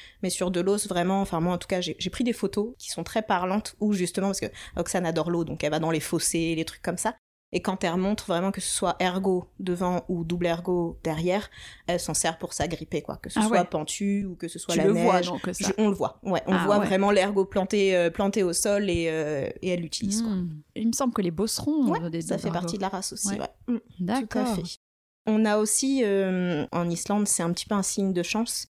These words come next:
Speaker 1: il arrive que certains chiots naissent avec les doubles ergots aux pattes avant.
Speaker 2: Hmm.
Speaker 1: Et ça s'appelle la, l'alspora
Speaker 2: Ça t'est
Speaker 1: en,
Speaker 2: arrivé,
Speaker 1: en
Speaker 2: toi ?
Speaker 1: Islande. Non, pas encore.
Speaker 2: Hmm. Et ça t'est
Speaker 1: <laughs> J'espère
Speaker 2: arrivé
Speaker 1: un jour.
Speaker 2: d'en, d'en voir naître sans double ergot ?
Speaker 1: Il y en a. Mais pour l'élevage, pour la reproduction, on choisit quand même des, des chiens qui ont des doubles ergots.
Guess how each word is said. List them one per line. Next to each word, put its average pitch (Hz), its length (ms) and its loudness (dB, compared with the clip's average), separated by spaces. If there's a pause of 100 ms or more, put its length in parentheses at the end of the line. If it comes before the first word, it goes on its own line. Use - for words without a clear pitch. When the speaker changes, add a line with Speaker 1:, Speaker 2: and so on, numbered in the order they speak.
Speaker 1:
il 190 140 2
arrive 208 240 0
que - 100 -2
certains 185 380 -2
chiots 233 180 0
naissent 202 220 0
avec 180 260 -2
les 175 80 -2
doubles 185 220 -2
ergots 196 260 -2 (240)
aux 190 80 0
pattes 196 220 -2
avant. 185 180 -2 (460)
Speaker 2:
Hmm. 254 320 0
Speaker 1:
Et 185 60 2
ça 156 100 -4
s'appelle 185 320 0
la, 175 100 4 (160)
l'alspora 196 640 0 (340)
Speaker 2:
Ça 202 120 2
t'est 175 100 0
Speaker 1:
en, 196 40 4
Speaker 2:
arrivé, 190 260 2
Speaker 1:
en 285 60 2
Speaker 2:
toi ? 262 120 2
Speaker 1:
Islande. 170 220 0 (280)
Non, 254 120 0 (100)
pas 339 80 0
encore. - 320 -4
Speaker 2:
Hmm. 214 80 4
Et - 40 2
ça - 40 -4
t'est - 320 2
Speaker 1:
<laughs> - 0 -
J'espère 226 220 6
Speaker 2:
arrivé 233 180 6
Speaker 1:
un - 60 4
jour. 254 80 6
Speaker 2:
d'en, 247 260 6
d'en 214 140 2
voir 214 180 2
naître 220 320 0
sans 247 260 4
double 214 220 2
ergot ? 202 300 0 (640)
Speaker 1:
Il 220 80 2
y - 20 4
en 196 140 2
a. - 20 -12 (580)
Mais 185 800 4
pour 208 240 2
l'élevage, 202 520 4
pour 202 100 0
la 185 80 2
reproduction, 190 540 -2
on 196 40 2
choisit 185 300 -4
quand 175 100 -2
même 170 220 0
des, 160 400 -2
des 165 100 -8
chiens 156 220 -6
qui - 160 -12
ont 175 40 -6
des 170 100 -8
doubles - 160 -14
ergots. - 200 -16